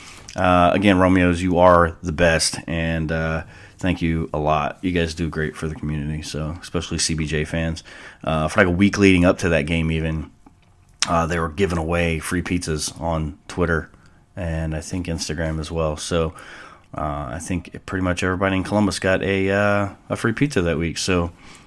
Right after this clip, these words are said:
uh, good on you guys. You guys did great. Uh, what else? What else? A couple weeks ago, uh, we went to, uh, Ohio State had an outdoor game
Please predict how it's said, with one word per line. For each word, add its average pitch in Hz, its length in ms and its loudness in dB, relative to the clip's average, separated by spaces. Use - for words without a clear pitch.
uh, 85 220 -2
good 110 180 0
on 104 160 4
you 98 80 2
guys. 80 360 0
You 85 80 -8
guys 87 180 -2
did 85 160 -4
great. 80 340 -4
Uh, 120 840 6
what 143 200 2
else? 135 340 6
What 123 120 6
else? 113 300 8
A - 20 -6
couple 139 240 2
weeks 135 260 10
ago, 151 720 8
uh, 101 460 8
we 147 640 4
went 117 280 6
to, 110 640 6
uh, 95 200 10
Ohio 113 180 8
State 113 340 6
had 98 220 4
an 92 100 4
outdoor 107 420 6
game 87 400 2